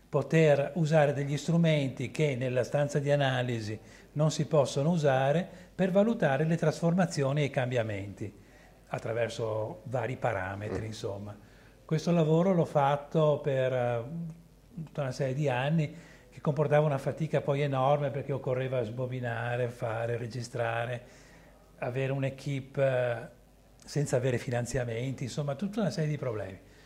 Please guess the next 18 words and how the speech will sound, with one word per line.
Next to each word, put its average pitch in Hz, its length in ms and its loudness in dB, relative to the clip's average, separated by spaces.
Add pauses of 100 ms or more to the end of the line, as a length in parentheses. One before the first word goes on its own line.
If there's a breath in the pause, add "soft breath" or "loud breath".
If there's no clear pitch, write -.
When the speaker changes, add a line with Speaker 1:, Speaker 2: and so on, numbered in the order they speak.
(520 loud breath)
Speaker 1:
E 208 100 -4
devo 247 180 4
dire 196 240 6
però 156 320 6
che 143 480 -2
quando 175 260 0
si - 120 -2
è 160 40 2
più 185 180 0
giovani 147 460 4
le 143 120 0
cose, 131 260 -2
queste - 240 -6
cose 143 180 2
si - 160 -4
fanno 135 460 -2
anche 123 260 -4
con, 120 420 -8